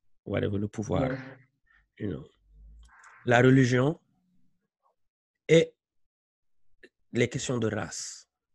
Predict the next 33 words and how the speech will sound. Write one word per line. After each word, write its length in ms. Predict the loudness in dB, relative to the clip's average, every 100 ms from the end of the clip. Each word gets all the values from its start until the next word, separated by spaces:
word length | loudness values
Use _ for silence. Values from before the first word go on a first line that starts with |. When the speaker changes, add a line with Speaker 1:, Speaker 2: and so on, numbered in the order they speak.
| -20
Speaker 1:
you 80 | -20
know. 140 | -20 _ _ _ _ _ _ _ _ _ _ _ -12
Ce 60 |
sont 140 | -6 -2
ces, 200 | 0 -2 -2
ces 220 | 0 2
trois 240 | 4 4
choses, 280 | 4 2 2
si, 200 | 0 -4
si, 240 | -2 -4 -4
si 240 | -2 0
on, 120 | 2
si 160 | 0 0
on 140 | 0
voit 260 | 0 0 0
bien, 400 | 0 -2 -2 -4 _ -20 -20 -20 _ _ -20 -20 _ -6
euh, 600 | 0 2 2 2 0 -4 -8 _
l'histoire, 540 | -8 -8 -6 -2 -2 0
les 200 | -2 -2
histoires 400 | -2 0 0 0
de, 120 | -6
de, 340 | -6 -6 -6
de, 200 | -4 -4
de, 220 | -2 -4 -4
de, 320 | -6 -8 -8 -14 _ -6
d'em-, 300 | -2 -2 0
d'empire, 640 | 2 2 2 2 4 2 0
you 80 | -2
know, 240 | -4 -8 -14 _ _ _ 2
tout, 120 | 4
tout, 160 | 2
tout, 160 | -4 -4
tout. 240 | -6 -10